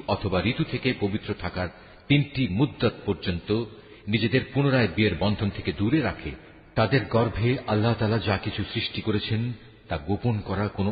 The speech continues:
অবস্থায় তাদের পক্ষে ন্যায়সঙ্গত হবে না, যদি তারা আল্লাহর উপর এবং পরকালের উপর ঈমান আনে। এ সময়ের ভেতর তাদের ফিরিয়ে নেয়ার ব্যাপারে তাদের স্বামীরা অবশ্য বেশি অধিকারী, যদি তারা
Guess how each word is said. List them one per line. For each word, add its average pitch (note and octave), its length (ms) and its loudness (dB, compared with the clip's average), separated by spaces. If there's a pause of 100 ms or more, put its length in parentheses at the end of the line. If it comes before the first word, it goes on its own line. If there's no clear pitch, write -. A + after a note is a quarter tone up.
অবস্থায় F#2+ 580 -2 (360)
তাদের F2+ 300 -2
পক্ষে F#2+ 280 -6
ন্যায়সঙ্গত F2+ 640 -4
হবে C#2 280 -8
না, C2 120 -12 (540)
যদি A#2+ 240 0
তারা F#2 220 0 (180)
আল্লাহর F2+ 380 -2
উপর G#2+ 160 -2 (300)
এবং F2 160 -2 (120)
পরকালের F#2 460 -2
উপর E2 180 -4 (160)
ঈমান E2+ 280 -6
আনে। C2 220 -10 (920)
এ - 40 4
সময়ের B2+ 380 2
ভেতর B2 240 2 (100)
তাদের A2+ 300 2
ফিরিয়ে A#2 340 2
নেয়ার A2+ 240 2
ব্যাপারে G#2 320 2
তাদের G2 240 0
স্বামীরা G2+ 440 -2 (360)
অবশ্য C#3 260 -2 (220)
বেশি - 240 2
অধিকারী, - 460 -6 (600)
যদি C3 200 0
তারা D#3+ 180 4